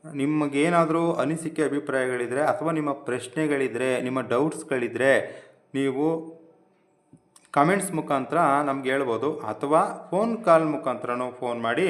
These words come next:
ನಿಮ್ಮ ಡೌಟ್ಸ್‌ಗಳು ಏನೇ ಇದ್ರೂ ಜ್ಯೋತಿಷ್ಯಕ್ಕೆ ಸಂಬಂಧಪಟ್ಟಂಗೆ, ನಿಮ್ಮ ವೈಯಕ್ತಿಕ ಜಾತಕಕ್ಕೆ ಸಂಬಂಧಪಟ್ಟಂಗೆ ಡೌಟ್ಸ್‌ಗಳು ಏನೇ ಇದ್ರೂ ನೀವು ಅದನ್ನು ನಿಸ್ಸಂಕೋಚವಾಗಿ ಕೇಳಬಹುದು ವೀಕ್ಷಕರೇ. ಮತ್ತು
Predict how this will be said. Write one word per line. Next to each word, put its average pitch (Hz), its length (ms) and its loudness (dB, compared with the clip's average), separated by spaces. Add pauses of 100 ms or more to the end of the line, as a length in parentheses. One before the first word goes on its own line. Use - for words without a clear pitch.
(540)
ನಿಮ್ಮ 131 180 -6
ಡೌಟ್ಸ್‌ಗಳು 123 560 -2
ಏನೇ 120 240 -2
ಇದ್ರೂ 139 280 -4
ಜ್ಯೋತಿಷ್ಯಕ್ಕೆ 127 760 -8
ಸಂಬಂಧಪಟ್ಟಂಗೆ, 117 880 -6
ನಿಮ್ಮ 127 200 -6
ವೈಯಕ್ತಿಕ 117 520 -6
ಜಾತಕಕ್ಕೆ 113 640 -4
ಸಂಬಂಧಪಟ್ಟಂಗೆ 117 1120 -4 (340)
ಡೌಟ್ಸ್‌ಗಳು 147 420 0
ಏನೇ 127 300 -2
ಇದ್ರೂ 135 540 0
ನೀವು 131 220 -4
ಅದನ್ನು 135 300 -2 (540)
ನಿಸ್ಸಂಕೋಚವಾಗಿ 143 880 -2
ಕೇಳಬಹುದು 117 640 -4
ವೀಕ್ಷಕರೇ. 110 800 0 (1120)
ಮತ್ತು 143 320 2